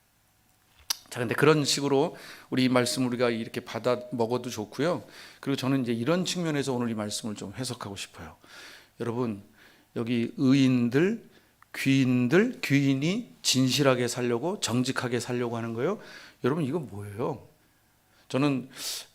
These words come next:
어, 이 잠언에 나오는 모든 의라고 하는 문-, 문제도, 의인이라고 하는 것도 저는 계속해서 신약적인 그 신약에서의, 어, 그 로마서에 있는 말씀,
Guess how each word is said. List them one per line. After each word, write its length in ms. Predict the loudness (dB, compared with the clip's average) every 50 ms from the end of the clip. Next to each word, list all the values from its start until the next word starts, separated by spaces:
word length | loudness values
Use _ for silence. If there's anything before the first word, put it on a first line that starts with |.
| _ -8
어, 460 | -6 -4 -4 -4 -4 -6 -8 -8 -8 -4
이 140 | -2 -2 -2
잠언에 420 | -2 -2 -2 2 2 4 4 2
나오는 460 | 2 0 0 -2 -2 -2 -4 -4 -4
모든 600 | -6 -6 -4 -2 0 0 0 0 0 0 0 0 0 0
의라고 540 | 0 2 2 4 4 4 4 4 2 -2
하는 240 | -2 -2 -2 -4 -4
문-, 200 | -2 -4 -4 -6 -8 -12
문제도, 760 | -14 -10 -6 -4 -2 0 0 0 2 2 2 2 2 0 -2
의인이라고 640 | -2 0 2 2 2 2 2 2 2 2 0 0 -2
하는 200 | -4 -4 -4 -2
것도 440 | -2 -4 -2 0 0 0 0 0 -4 -14 -20 -20 -20 _ -14
저는 380 | -8 -6 -6 -4 -6 -6 -10 -12 -20 _ _ _ _ _ _ _ -12
계속해서 800 | -10 -6 -6 -4 -4 -4 -6 -6 -4 -2 0 0 0 0 -2 -4
신약적인 920 | -4 -2 2 4 4 4 4 2 0 0 2 2 0 0 0 0 -2 -4 -4
그 280 | -2 0 2 2 2 0
신약에서의, 1000 | -2 -4 -2 2 2 2 2 2 2 0 0 0 0 2 2 2 2 2 0 -4 -12 -20 -20 -20 _ _ _ -8
어, 440 | -6 -4 -4 -4 -6 -8 -10 -12 -16 _ _ _ _ _ _
그 220 | -14 -10 -8 -4 -2
로마서에 760 | 0 2 2 2 2 0 0 0 0 0 -2 -2 -2 -2 -2
있는 420 | -2 -2 -2 -2 -4 -2 -2 -4
말씀, 640 | -4 -4 -6 -6 -4 -4 -4 -2 -2 -2 -2 -4